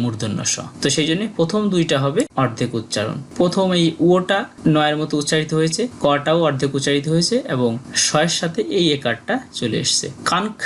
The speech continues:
সে। এরপর আছে কুলক শয়ে, আমরা বাংলা বইয়ের ভিতর যদি এরকম একটা শব্দ দেখতে পাই, তৎসম শব্দ, তাহলে এটাকে আমরা বলি কুলক্ষয়। কিন্তু আমরা যদি সংস্কৃত গ্রন্থে এমন একটি শব্দ দেখতে পাই, তাহলে এর উচ্চারণটা আমরা করব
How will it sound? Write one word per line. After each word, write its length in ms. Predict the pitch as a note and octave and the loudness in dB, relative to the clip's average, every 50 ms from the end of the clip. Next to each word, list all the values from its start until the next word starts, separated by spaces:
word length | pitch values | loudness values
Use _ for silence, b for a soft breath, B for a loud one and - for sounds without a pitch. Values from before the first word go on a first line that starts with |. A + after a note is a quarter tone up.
| - - - - - - - - - | -10 -10 -12 -20 -20 -12 -6 -4 -2
সে। 140 | - C#3+ G#2+ - - - - C#3+ | -2 -2 -2 -4 -8 -6 -2 -2
এরপর 220 | C#3 C#3 C#3 E3+ D#3+ D#3+ E3 | -2 0 2 2 2 2 2
আছে 140 | - B3 C4+ C#4 - - - - - | 2 0 -2 -4 -4 -18 -20 -8 0
কুলক 280 | - G3+ G3+ G#3+ A#3 A#3 - - - - - | 2 4 4 4 2 0 -6 -6 -4 -2 0
শয়ে, 360 | - B2+ A2 G#2+ A2+ B2 A2+ G2 A#2+ - - - - B2+ C3 | 0 2 2 2 2 2 2 0 -2 -8 -12 -6 -2 0 2
আমরা 160 | C3+ C#3+ C#3+ C3+ C3 | 2 2 2 2 2
বাংলা 240 | B2 B2+ C3 C#3+ D3 D#3 D#3 C#3 B2+ B2 | 2 2 2 2 2 0 -2 -6 -4 2
বইয়ের 320 | B2 C#3 C#3+ D#3 E3+ F3+ F3 F3+ | 4 4 4 4 4 2 0 -2
ভিতর 200 | F#3 E3+ F#3+ F3+ E3 D#3 | -2 -2 -2 -2 0 0
যদি 160 | C#3 C3 C3 C3 B2 | 0 0 2 0 0
এরকম 220 | A#2+ A#2+ B2+ B2 B2 A#2+ | 0 -2 -2 -2 -2 -2
একটা 160 | - - B2+ - - | -4 -4 -4 -2 0
শব্দ 180 | C#3+ C3+ C#3 C#3 C3 A#2+ | 0 0 2 0 0 0
দেখতে 220 | A2+ A2 - - A2 - | -2 -6 -6 -6 -6 -4
পাই, 120 | G2+ F#2 - - - | -4 -6 -4 0 0
তৎসম 340 | C#3 C3+ C3+ - - C#3+ B2 B2 A#2+ - | 0 2 2 0 0 0 0 0 0 0
শব্দ, 220 | A#2 A2 - - D#3 E3+ - - - | -2 -4 -2 0 -2 -2 -2 -2 -2
তাহলে 180 | C#3+ C#3 C#3 C#3 C#3 | 0 2 2 2 2
এটাকে 220 | C#3 C#3+ C#3 C3+ D3 | 0 -2 -2 0 0
আমরা 160 | C#3 C#3 C3+ C3 | 0 0 0 0
বলি 140 | C3+ D#3+ B3+ - - - - | 2 0 0 -2 -4 -4 2
কুলক্ষয়। 560 | - F3+ E3+ D#3+ D#3+ - - - A#2+ G2+ - - - - - - | 2 4 4 2 0 -2 -6 -4 -2 -2 -2 -4 -8 -6 0 0
কিন্তু 220 | F3 G3 F#3+ - G3+ E3+ | 0 0 2 2 2 4
আমরা 140 | E3 E3+ E3+ E3+ | 4 4 2 2
যদি 120 | F3 G3 F#3+ - | 0 -2 -2 0
সংস্কৃত 360 | E3 D3 D3+ D#3+ - G3 F#3 F#3 E3+ D3+ | 2 2 2 2 0 -2 -2 -2 -2 0
গ্রন্থে 420 | C3+ C#3 D#3+ E3 E3 D#3+ - D#3+ F3 A#3+ - - - C#3+ | 2 4 4 4 4 2 2 0 0 -2 -2 -2 -2 0
এমন 140 | C#3+ C#3 D3 D3 | 0 0 0 -2
একটি 240 | C#3+ - - - D3 C#3 C#3 - - - - | -4 -6 -2 0 0 0 0 -4 -4 -2 0
শব্দ 220 | - D3+ E3 F#3+ G3+ F3 D3 | 0 2 2 2 0 0 0
দেখতে 220 | B2+ B2 - - A2+ | -2 -4 -4 -4 -2
পাই, 120 | A2 A2 A2 G#2+ | 0 0 0 0
তাহলে 200 | A#2 A#2 A#2+ A#2+ B2 | -2 -2 0 0 2
এর 80 | B2 A#2+ A#2+ | 2 0 0
উচ্চারণটা 360 | A#2 - D3+ C#3+ C#3+ D3 C#3+ D3 | 0 0 0 0 0 2 2 0
আমরা 160 | C#3+ C#3+ D3 C#3+ D#3 | 2 2 0 0 0
করব 160 | D3+ D3+ | 0 0